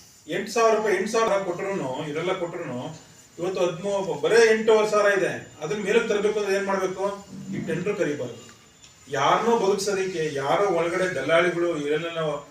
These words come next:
ಇವತ್ತು ಎಣ್ಣೆ ಮಾಲೀಕರನ್ನ ಯಾರನ್ನೋ ಬದುಕ್ಸೋದಕ್ಕೆ ನೀವು ಇವತ್ತೇ ಟೆಂಡರ್ ಕರೆದ್ಬಿಟ್ಟು ಮಾರ್ಕೆಟಿಗೆ ಬಿಟ್ಬಿಟ್ರೆ ಇಷ್ಟೆಲ್ಲ ಕೊಬ್ಬರಿನ, ಇವತ್ತು ನಾಳೆ ರೈತರು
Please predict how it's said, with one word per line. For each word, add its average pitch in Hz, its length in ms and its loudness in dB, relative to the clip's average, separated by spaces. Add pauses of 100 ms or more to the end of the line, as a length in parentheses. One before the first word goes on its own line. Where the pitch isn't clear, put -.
(280)
ಇವತ್ತು 156 320 -2
ಎಣ್ಣೆ 147 240 0
ಮಾಲೀಕರನ್ನ 151 600 0
ಯಾರನ್ನೋ 147 220 -4
ಬದುಕ್ಸೋದಕ್ಕೆ 127 840 -10
ನೀವು 135 120 -12
ಇವತ್ತೇ 190 380 -2
ಟೆಂಡರ್ 165 360 -4
ಕರೆದ್ಬಿಟ್ಟು 135 460 -8
ಮಾರ್ಕೆಟಿಗೆ 170 440 -6
ಬಿಟ್ಬಿಟ್ರೆ 135 340 -10
ಇಷ್ಟೆಲ್ಲ 147 380 -8
ಕೊಬ್ಬರಿನ, 135 320 -8 (800)
ಇವತ್ತು 156 240 -2
ನಾಳೆ 156 340 0
ರೈತರು 151 760 -2